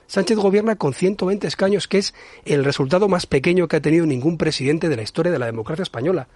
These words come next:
Y lo tenemos a treinta escaños, a veinte si conseguimos converger Ciudadanos y el Partido Popular en algún tipo de colaboración estable parlamentaria esta legislatura. Por tanto,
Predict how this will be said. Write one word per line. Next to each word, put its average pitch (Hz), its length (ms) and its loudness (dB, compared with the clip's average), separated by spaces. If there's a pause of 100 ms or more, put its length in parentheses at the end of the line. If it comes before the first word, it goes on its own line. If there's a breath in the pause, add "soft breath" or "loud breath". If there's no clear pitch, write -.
(440 soft breath)
Y 151 100 -2
lo 143 140 4
tenemos 190 340 2
a 147 80 0
treinta 190 320 0
escaños, 170 580 -6
a 147 140 0
veinte 180 480 2
si 127 140 -6
conseguimos 131 400 -2
converger 123 480 -6 (560 soft breath)
Ciudadanos 127 680 0 (380)
y - 120 -2
el 131 80 0
Partido 127 320 2
Popular 120 480 0 (320)
en 147 180 4
algún 135 260 2
tipo 143 180 2
de 131 80 2
colaboración 120 500 0
estable 117 300 -2
parlamentaria 110 480 -4
esta 120 160 -10
legislatura. 107 580 -10 (500 loud breath)
Por 120 160 -2
tanto, 180 420 0